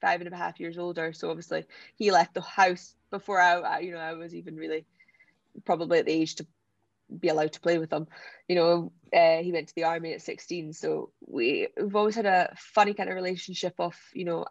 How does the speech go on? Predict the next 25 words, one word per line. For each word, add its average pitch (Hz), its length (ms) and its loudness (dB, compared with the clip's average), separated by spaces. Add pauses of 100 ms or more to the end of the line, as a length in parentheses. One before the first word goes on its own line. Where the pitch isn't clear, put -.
(120)
I 175 120 2
know 175 180 -2
that 170 140 0
he's 175 200 -2
there 165 160 2
for - 120 -12
me 165 120 -2
when 160 140 -2
I 160 60 -2
really 156 220 -2
need 151 180 -4
him, 165 220 0 (400)
but 185 100 8
otherwise 170 440 6
he'll 160 140 -4
just, - 420 -10 (920)
you 180 80 -10
know, 160 420 -6
stand 170 420 4
there 165 200 4
while 156 200 4
I 156 220 4
knock 170 320 -6
you 175 120 0
over. 185 300 -4